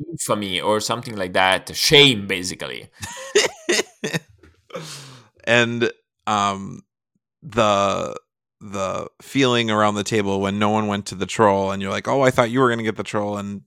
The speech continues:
Speaker 2: no one gets him, and then you're like, <sighs> <laughs> I just, I don't know. It has a lot of,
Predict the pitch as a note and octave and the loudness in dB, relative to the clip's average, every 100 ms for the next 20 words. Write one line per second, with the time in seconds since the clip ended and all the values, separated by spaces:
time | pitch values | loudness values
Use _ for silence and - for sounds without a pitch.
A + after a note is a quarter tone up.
0 | - G#2 G#2 G#2 G#2 A2 - G2 G2 G2 | -12 -8 -6 -4 -4 -4 -4 -4 -4 -6
1 | G2+ G2 F#2+ - - - - - _ _ | -6 -6 -6 -8 -14 -16 -18 -20 _ _
2 | _ _ _ _ _ _ _ _ _ - | _ _ _ _ _ _ _ _ _ -10
3 | - C#5 - G#4 - - - G#3+ - - | -10 -10 -2 0 0 0 0 2 4 6
4 | F4+ C4 - G3+ A3+ G#3+ F3+ - F#3 G#3+ | 8 6 0 -10 -10 -10 -8 0 2 2
5 | - - D3 D3+ C#3+ C3+ A#2+ B2 C#3+ C#3 | 2 4 6 6 6 6 6 6 6 2
6 | B2+ | -2